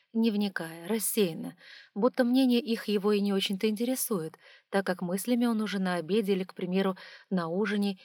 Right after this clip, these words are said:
или на балу городского головы или предводителя местного дворянства. "Неужто он и вправду княжеского рода?" — недоумевал Тютин,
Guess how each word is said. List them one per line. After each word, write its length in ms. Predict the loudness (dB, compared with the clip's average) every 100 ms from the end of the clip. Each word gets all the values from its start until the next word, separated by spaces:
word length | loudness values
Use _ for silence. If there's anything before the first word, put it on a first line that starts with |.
| _
или 280 | -4 0 2
на 140 | 2 0
балу 400 | 0 0 0 0
городского 600 | -2 -4 -6 -4 -2 -2
головы 480 | -2 -4 0 0 -2 -12 -20 -4
или 180 | -2 0
предводителя 600 | -4 -4 -2 -4 -6 -6
местного 400 | -6 -6 -6 -6
дворянства. 640 | -6 -6 -6 -8 -10 -20 _ _ _ _ _ _ _ _
"Неужто 520 | -12 -12 -6 -6 -4
он 160 | -4 -6
и 20 |
вправду 500 | -4 -2 -2 -4 -6
княжеского 640 | -4 -4 -2 -4 -2 -2
рода?" — 360 | 0 -2 -6 -14 _ _ _ _
недоумевал 600 | -4 0 0 0 0 0 -2
Тютин, 420 | -4 -2 0